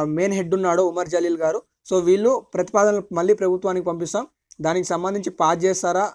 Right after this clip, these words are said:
లేదా ఎగ్జామ్స్ కండక్ట్ చేస్తారా అనే దాని గురించి ప్రభుత్వానికే వదిలిపెడతామని చెప్పేసి చెప్పడం జరుగుతుందన్నమాట. So, ఇక్కడ మనం కనుక ఒకసారి గ్రహించినట్లయితే,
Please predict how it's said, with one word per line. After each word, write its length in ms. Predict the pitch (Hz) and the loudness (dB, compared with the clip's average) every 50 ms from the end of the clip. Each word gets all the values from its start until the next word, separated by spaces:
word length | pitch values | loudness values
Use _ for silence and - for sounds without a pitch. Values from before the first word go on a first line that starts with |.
| _ _ _ _ _ - | _ _ _ _ _ -6
లేదా 360 | 175 165 180 185 196 196 180 - | -2 0 2 2 2 2 0 -2
ఎగ్జామ్స్ 440 | 170 156 147 139 175 190 196 185 - | -4 -8 -6 -2 -2 -2 -2 -2 -4
కండక్ట్ 320 | 190 175 175 185 180 - 185 | -4 -2 -2 -2 -2 -2 -2
చేస్తారా 380 | 180 175 165 - 170 165 165 | -2 -2 -2 -2 -2 0 0
అనే 160 | 160 165 165 | -2 -2 -4
దాని 200 | 160 160 160 160 | -4 -4 -4 -4
గురించి 320 | 151 160 165 165 156 208 226 | -6 -6 -8 -6 -6 -8 -8
ప్రభుత్వానికే 600 | - 160 160 156 165 160 175 170 170 170 165 175 | -6 -6 -6 -6 -6 -6 -6 -6 -6 -4 -4 -4
వదిలిపెడతామని 680 | 165 151 147 156 160 156 160 143 - 160 151 156 151 151 147 | -2 -2 -4 -4 -6 -6 -6 -6 -4 -4 -4 -4 -4 -4 -4
చెప్పేసి 300 | 147 - 151 147 - 156 | -4 -6 -6 -8 -8 -8
చెప్పడం 340 | - 139 - 156 151 156 | -10 -8 -6 -6 -6 -4
జరుగుతుందన్నమాట. 580 | 151 143 139 - - 143 143 139 139 135 135 165 208 - _ _ _ _ _ _ _ | -4 -4 -6 -8 -8 -8 -6 -6 -6 -6 -4 -4 -6 -6 _ _ _ _ _ _ _
So, 60 | - 196 | -2 0
ఇక్కడ 180 | 190 180 196 | 0 2 2
మనం 220 | 190 196 202 214 214 | 0 0 0 2 2
కనుక 180 | 220 220 226 | 0 2 4
ఒకసారి 300 | 226 220 180 - 226 220 | 4 4 4 2 0 0
గ్రహించినట్లయితే, 840 | 185 185 190 202 220 240 220 - 220 220 196 185 196 175 156 180 208 | 2 4 4 4 4 2 0 -2 -2 -2 0 0 0 0 2 0 0